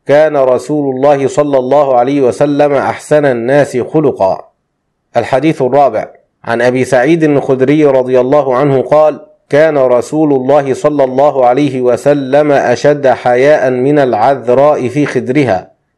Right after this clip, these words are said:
رواه الإمام أحمد والبخاري ومسلم وابن ماجه. الحديث الخامس، عن عائشة رضي الله عنها قالت: "كان رسول الله صلى الله عليه وسلم إذا خلا بنسائه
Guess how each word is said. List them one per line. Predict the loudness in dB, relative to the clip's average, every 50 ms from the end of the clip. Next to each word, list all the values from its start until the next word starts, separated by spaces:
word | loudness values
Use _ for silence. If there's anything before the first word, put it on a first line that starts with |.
| _ -4
رواه | 0 2 2 2 2 0 -2
الإمام | -4 -4 -2 0 2 2 2 2 0
أحمد | 0 -2 -2 -4 -4 -2 -2 0 0 0
والبخاري | 0 0 0 -2 -4 -8 -6 -2 0 0 2 2 0 0
ومسلم | 2 0 0 0 -2 -6 -8 -4 -2 -2 0 0 0
وابن | -2 -2 -4 -4 -4
ماجه. | -2 0 0 0 0 -2 -4 -6 -8 _ _ _ _ _ _ _ _ _ _ _ _ -4 -4
الحديث | -4 -2 -2 -2 0 0 -2 0 -2
الخامس، | -4 -2 0 0 0 0 2 0 -2 -2 -4 -18 _ _ _ _ _ -10
عن | -6 -4 -2 0
عائشة | 0 0 0 0 -2 0 0 -2 0 0
رضي | 0 2 2 0 0 0 0 0
الله | 0 0 0 0 0 0 0
عنها | 0 0 -2 0 -2 -2
قالت: | 0 0 0 2 2 2 2 0 -2 -6 -20 -20 _ _ -2
"كان | 0 0 2 2 0
رسول | 0 0 0 -2 -2 -2 -4 -2 -2
الله | -4 -2 0 0 0 2 0 -2
صلى | -2 -2 -2 0 0 -2
الله | 0 0 0 2 2 2 2 2 0
عليه | 0 2 0 -2 -4 -4 -2
وسلم | -2 -2 0 0 -2 -2 0 0 -2 -2 0 0
إذا | -2 -2 -2 -2 -4 -2 0 2 2 2 0 -2
خلا | -2 0 0 0 2 2 2 0 0
بنسائه | -2 -2 -2 -2 -2 -2 -2 -2 0 -2 0 -2 -4 -4 -2 -2 -2 -2 -2 -4